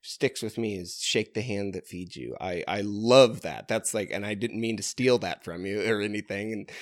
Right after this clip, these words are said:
or say it when you were trying, wanting to say it, but I, I love that s-, I love that saying, because that's how we connect the end of the consumer to the people on the side,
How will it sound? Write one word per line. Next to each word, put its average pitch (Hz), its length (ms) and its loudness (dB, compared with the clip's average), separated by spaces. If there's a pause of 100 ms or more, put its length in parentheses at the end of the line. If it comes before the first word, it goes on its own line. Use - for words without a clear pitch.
(140)
or 107 100 0
say 123 300 6
it 120 100 6
when 113 160 0
you 120 120 4
were 107 140 2
trying, 131 440 4
wanting 139 260 6
to 107 100 -4
say 107 300 2
it, 131 100 4
but 113 140 6
I, 110 180 8
I 123 180 8
love 156 500 10
that 135 220 8
s-, - 220 -8
I 117 140 4
love 156 560 6
that 104 320 2
saying, 139 540 0
because 101 480 -4 (480)
that's 165 400 6
how 117 320 2
we 107 340 -2
connect 101 720 -8 (220)
the 87 340 -8 (300)
end 143 260 2
of 113 80 -2
the 101 80 -8 (100)
consumer 101 840 -2 (800)
to 165 540 -2
the 143 100 -2
people 131 440 -2 (120)
on 135 340 0
the 98 100 -4
side, 87 420 -4